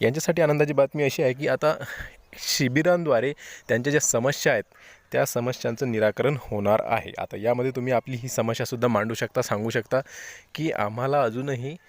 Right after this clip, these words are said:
नोव्हेंबरचा जो हप्ता आहे, तो मिळालेला नाही आहे. तर का नाही मिळाला आणि काय प्रॉब्लेम आहे आणि कधी मिळणार, याबाबतची चर्चा तुम्ही त्या ठिकाणी करू शकता.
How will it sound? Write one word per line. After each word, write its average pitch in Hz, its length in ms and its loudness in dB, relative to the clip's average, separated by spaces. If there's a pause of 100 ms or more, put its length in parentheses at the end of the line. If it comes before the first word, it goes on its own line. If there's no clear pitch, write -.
नोव्हेंबरचा 123 680 -2
जो 147 100 -2
हप्ता 110 340 -4
आहे, 110 180 -2
तो 135 180 -6
मिळालेला 104 440 -4
नाही 120 240 -6
आहे. 127 100 -8 (440)
तर 143 100 -2 (180)
का 123 240 2
नाही 143 220 0
मिळाला 127 400 0 (260)
आणि 131 200 -2 (100)
काय 131 160 6
प्रॉब्लेम 123 400 0
आहे 135 420 -4
आणि 131 200 -2
कधी 143 220 2
मिळणार, 107 300 2 (360)
याबाबतची 127 520 2
चर्चा 113 360 2
तुम्ही 113 220 -4 (360)
त्या 104 80 4
ठिकाणी 107 300 0
करू 160 220 6
शकता. - 320 0